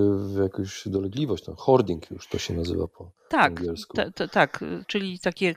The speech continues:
Speaker 1: Gromadzenie
Speaker 2: no,
Speaker 1: takie
Speaker 2: gromadze-,
Speaker 1: nadmierne.
Speaker 2: gromadzenie,
Speaker 1: Mhm.
Speaker 2: e, rzeczy, nieumiejętność nawet wyrzucania śmieci, bo,
Speaker 1: Tak.
Speaker 2: e, bo,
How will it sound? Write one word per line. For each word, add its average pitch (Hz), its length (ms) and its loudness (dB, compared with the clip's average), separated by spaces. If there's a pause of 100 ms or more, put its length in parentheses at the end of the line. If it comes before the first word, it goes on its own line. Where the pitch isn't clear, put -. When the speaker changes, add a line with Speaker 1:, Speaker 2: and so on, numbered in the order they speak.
(120)
Speaker 1:
Gromadzenie 107 720 4
Speaker 2:
no, 98 60 0
Speaker 1:
takie - 200 -2
Speaker 2:
gromadze-, 220 340 6
Speaker 1:
nadmierne. 214 180 2
Speaker 2:
gromadzenie, 202 800 4 (360)
Speaker 1:
Mhm. 170 200 0
Speaker 2:
e, 156 360 2
rzeczy, 180 520 4
nieumiejętność 180 720 4
nawet 170 220 2
wyrzucania 165 480 4
śmieci, 156 460 4
bo, 143 220 2 (320)
Speaker 1:
Tak. 92 140 -4
Speaker 2:
e, 143 320 2
bo, 160 480 4